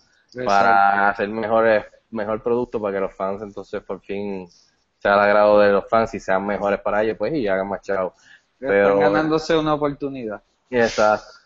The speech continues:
Speaker 2: Pero pienso que está bien porque es que tienen que hacerlo.
Speaker 1: Sí, sí,
Speaker 2: I
Speaker 1: sí.
Speaker 2: mean, nada más que por el P R st-, eh, st-, standpoint, eh, they gotta do that. So, I'm all for it.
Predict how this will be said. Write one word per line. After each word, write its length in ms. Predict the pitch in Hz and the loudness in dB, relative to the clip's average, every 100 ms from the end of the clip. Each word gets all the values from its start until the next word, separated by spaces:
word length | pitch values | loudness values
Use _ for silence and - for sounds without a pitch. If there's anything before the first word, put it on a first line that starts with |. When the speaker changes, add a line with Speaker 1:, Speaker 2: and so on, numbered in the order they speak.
| _ | _
Speaker 2:
Pero 160 | 151 151 | 2 2
pienso 200 | 143 180 | 2 0
que 60 | |
está 200 | 190 254 | 0 2
bien 200 | 208 165 | 2 2
porque 160 | 269 226 | -2 -2
es 60 | |
que 80 | - | -2
tienen 180 | 196 202 | 0 0
que 60 | 220 | -2
hacerlo. 400 | - 175 277 180 | 0 -2 -2 -4
Speaker 1:
Sí, 60 | |
sí, 60 | 117 | -4
Speaker 2:
I 40 | |
Speaker 1:
sí. 60 | 117 | -6
Speaker 2:
mean, 240 | 117 107 - _ _ - | -6 -8 -12 _ _ -8
nada 120 | 120 | -4
más 100 | 120 | -2
que 120 | 143 | 0
por 140 | 131 131 | 4 4
el 120 | 123 | 4
P 140 | 123 | 4
R 140 | 139 165 | 4 2
st-, 180 | - - | 0 -2
eh, 320 | 165 160 160 | 4 6 6
st-, 320 | 151 - - | 4 -4 -8
standpoint, 600 | 143 160 160 143 117 117 - | -2 0 0 0 0 -2 -12
eh, 100 | 101 | -6
they 140 | 110 | -2
gotta 180 | 117 139 | 0 0
do 160 | 117 127 | 0 -2
that. 160 | 92 - | -2 -4
So, 300 | 95 92 - _ _ _ | -6 -6 -8 _ _ _
I'm 160 | 104 123 | 0 2
all 160 | 151 | 2
for 320 | 175 175 190 | 2 2 4
it. 120 | 151 | 2